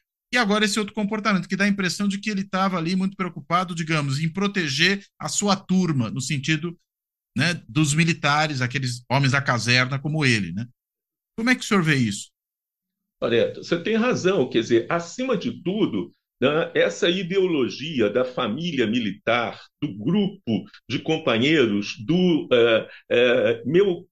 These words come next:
Speaker 2: colega de turma, nós fizemos a man juntos, nos formamos juntos, essa, essa ideia corporativa, né, que, por exemplo, na universidade não existe,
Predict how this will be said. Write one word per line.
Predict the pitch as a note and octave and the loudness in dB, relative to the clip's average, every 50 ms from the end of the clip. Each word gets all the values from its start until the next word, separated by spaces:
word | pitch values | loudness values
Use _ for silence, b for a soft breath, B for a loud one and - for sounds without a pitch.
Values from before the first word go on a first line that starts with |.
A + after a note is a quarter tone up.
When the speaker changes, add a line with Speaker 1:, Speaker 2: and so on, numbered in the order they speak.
| _ | _
Speaker 2:
colega | - E3 C#3 C3 C#3+ E3+ F#3 E3 D3+ | -2 0 2 2 2 2 2 0 -2
de | D#3 - C3 - - _ | -4 -4 -6 -10 -10 _
turma, | - F3 F#3+ F3+ - - G2+ G#2 G2+ F#2+ - - - | -4 -4 -4 -4 -4 -2 0 0 0 0 -2 -4 -6
nós | B2 C#3+ D3+ F3 E3+ - | -4 -2 0 0 -2 -2
fizemos | - - C#3+ B2 - D#3+ E3 E3 D#3 C3+ - C3+ | -4 -4 -4 -2 0 -2 -2 -2 -4 -4 -2 -2
a | C3 | -2
man | A2 A2 C3+ D3 D3 B2 G#2 | 0 0 0 0 0 -2 -2
juntos, | G2 B2 D#3 F3 D#3+ A#2 - - - F#2 - - | -2 -2 -2 -2 -2 -2 -6 -8 -10 -10 -8 -4
nos | A#2 C#3+ D#3 - | -4 -4 -4 -4
formamos | - - D#3 C3+ A2+ A#2+ D#3 E3+ E3+ D3+ C3 A#2+ - | -4 -2 -2 0 0 0 0 0 0 0 -2 -2 -2
juntos, | - D3+ F3 E3+ C#3 A2+ - _ - G2 F#2+ - - B B B B B | 0 0 0 0 0 -2 -6 _ -6 -6 -6 -8 -12 B B B B B
essa, | B D3 D#3 F3 E3 - D#3 A#2 - - | B 2 2 2 0 -2 -4 -4 -2 0
essa | D#3 D#3+ F3+ - - - | -2 -2 -2 -2 -4 -4
ideia | B2+ F#2+ F#2+ C3 D3 E3+ F#3 F#3 C3 A2 G#2 F#2+ F#2+ - - _ _ _ - | -2 0 2 2 4 4 4 4 4 4 4 4 2 0 -6 _ _ _ 0
corporativa, | E3+ E3+ E3+ - - E3+ E3 D#3 C3 G#2 - - - - F3 F#3+ G3 E3 - G#2 G2 F#2+ - - - _ _ - | 2 2 2 0 0 0 2 4 2 2 0 -2 -4 -2 0 2 2 2 2 2 0 0 -2 -6 -16 _ _ -2
né, | - A2 A2 G2+ - - | 0 0 0 0 -4 -6
que, | - - | -8 -4
por | - A#3+ G#3+ | -2 0 2
exemplo, | F#3 D3+ - G3+ G#3 G#3 G3+ | 2 2 2 0 -2 -2 0
na | F3 E3 | 0 0
universidade | D3+ D#3+ D3+ D3 C3+ D3 D3+ - - A#2+ A2 C3+ C#3+ D3 D3+ D#3+ | 0 0 -2 -2 -4 -4 -4 -4 -4 0 2 2 2 2 -2 -4
não | D#3+ D#3+ | -6 -4
existe, | D#3+ C3 G#2 G#2 G#2 A2 F#2 G#2 - - - F2 - | -4 -4 -4 -2 -2 -2 -2 -4 -8 -8 -10 -10 -10